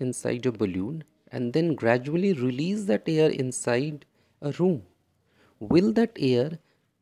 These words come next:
be confined within the same space as it was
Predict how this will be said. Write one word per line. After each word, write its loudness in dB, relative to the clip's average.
be -4
confined -4
within -4
the -6
same -4
space -4
as -4
it -4
was -6